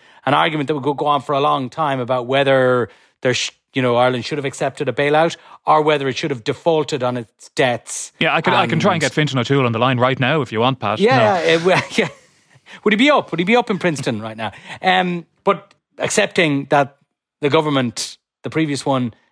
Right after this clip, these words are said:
Speaker 1: and that government decided that it would accept the bailout, that it wouldn't try the, a very sharp,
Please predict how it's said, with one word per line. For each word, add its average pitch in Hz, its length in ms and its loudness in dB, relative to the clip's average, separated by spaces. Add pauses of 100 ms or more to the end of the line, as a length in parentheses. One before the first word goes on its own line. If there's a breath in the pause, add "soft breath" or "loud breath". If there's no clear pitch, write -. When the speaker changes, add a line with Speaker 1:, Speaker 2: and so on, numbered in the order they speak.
(140)
Speaker 1:
and 175 200 2
that 135 180 -2
government 117 360 -6
decided 131 600 2 (300 loud breath)
that 131 140 0
it 123 160 -6
would 151 360 2 (300 soft breath)
accept 135 320 -6
the 113 60 -8
bailout, 123 380 -4
that 120 100 -6
it 120 80 -10
wouldn't 151 500 -6
try 127 540 -2
the, 110 500 -6
a 127 80 0
very 139 540 0 (760)
sharp, 135 600 2